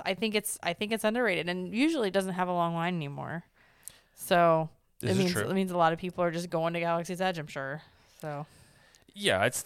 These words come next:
Speaker 2: it's considered the old Star Wars ride.
Speaker 1: Yeah, but it's still good, guys. <laughs>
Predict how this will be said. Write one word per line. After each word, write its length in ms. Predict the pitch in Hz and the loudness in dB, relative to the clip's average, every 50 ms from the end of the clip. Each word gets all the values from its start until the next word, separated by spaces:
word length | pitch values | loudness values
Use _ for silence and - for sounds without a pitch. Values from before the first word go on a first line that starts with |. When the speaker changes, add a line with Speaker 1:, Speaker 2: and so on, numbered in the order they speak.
| - - | -4 -4
Speaker 2:
it's 200 | 127 117 - - | -4 -4 -4 -4
considered 400 | - 120 - - 113 104 98 98 | -4 -4 -2 -2 -4 -4 -4 -6
the 100 | 104 - - | -8 -8 -8
old 240 | 95 90 90 90 - | -8 -8 -8 -8 -10
Star 260 | - - 85 80 80 | -10 -6 -4 -4 -4
Wars 220 | 78 78 80 82 85 | -6 -8 -12 -14 -12
ride. 340 | 80 78 76 80 82 - - - - | -10 -10 -8 -8 -10 -12 -14 -6 0
Speaker 1:
Yeah, 240 | 233 302 294 262 208 - - _ _ - | 2 2 2 2 -4 -10 -16 _ _ -2
but 140 | - 226 233 | 0 0 0
it's 160 | - - - | 0 -2 -6
still 300 | - - 277 285 277 - - _ _ | -4 0 0 -2 -2 -2 -10 _ _
good, 380 | - 180 196 240 240 185 180 - | -6 -2 0 0 0 0 -2 -8
guys. 480 | - 143 143 139 151 180 - - - - _ _ _ _ _ _ | -14 -16 -16 -16 -16 -14 -14 -14 -14 -14 _ _ _ _ _ _
<laughs> 0 | _ | _